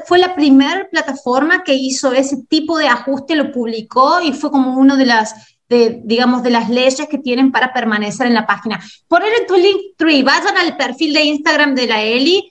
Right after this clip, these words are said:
tiene, eh, el link en la bio, su Linktree, y ahí tienen todos sus canales.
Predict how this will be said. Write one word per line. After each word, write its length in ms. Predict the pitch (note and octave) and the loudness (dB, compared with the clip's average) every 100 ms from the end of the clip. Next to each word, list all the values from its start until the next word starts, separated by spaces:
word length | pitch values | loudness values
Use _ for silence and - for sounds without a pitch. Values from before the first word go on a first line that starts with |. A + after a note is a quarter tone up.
| _ _ | _ _
tiene, 520 | C#4 C#4+ D4 C#4 C#4 | 0 0 -2 -4 -6
eh, 340 | B3 A#3+ A#3 | -4 0 0
el 100 | A3+ | 2
link 200 | A3+ D4+ C#4 | 0 0 2
en 100 | C4+ | 0
la 80 | |
bio, 260 | A#3+ C4 D4+ E4 | 0 -2 0 -2
su 220 | - - B3 | -4 -6 0
Linktree, 720 | C4 D4+ D4+ - C4+ D4 G#4+ - _ _ _ | 2 0 -2 -4 -2 0 -2 -4 _ _ _
y 120 | B3 | -2
ahí 180 | C4 C#4+ | 0 0
tienen 320 | D#4 D#4+ D4+ | 0 0 0
todos 280 | D#4 D4+ - | 0 0 0
sus 120 | D#4+ | -4
canales. 480 | C#4 B3+ B3 C#4 | -2 -2 -2 -2